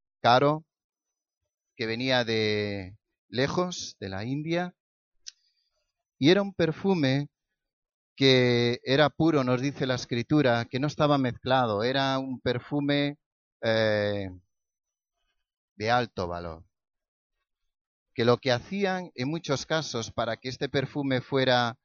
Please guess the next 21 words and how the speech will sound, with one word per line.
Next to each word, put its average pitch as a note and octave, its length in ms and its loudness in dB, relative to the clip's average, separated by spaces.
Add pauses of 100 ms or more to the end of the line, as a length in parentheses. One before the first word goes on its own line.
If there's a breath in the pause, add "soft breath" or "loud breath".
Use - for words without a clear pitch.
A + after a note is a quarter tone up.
(400)
más A#2 260 -6
accesible B2 760 0
a G#2+ 160 0
las G2+ 320 -10
demás A2+ 380 -8
personas, G#2+ 920 -6 (120)
que F#2+ 80 -8
no G2+ 140 -2
le G#2+ 100 -4
costase G#2 540 -8
tan F2 220 -10
caro, G#2 420 -4 (840 soft breath)
pues C3+ 120 0
lo C#3 100 2
que D3 100 0
hacían F3 440 0
era D#3+ 460 0 (520)
mezclar D3 560 0
este A#2+ 260 -4
perfume F3+ 560 -2
puro D#3 500 -2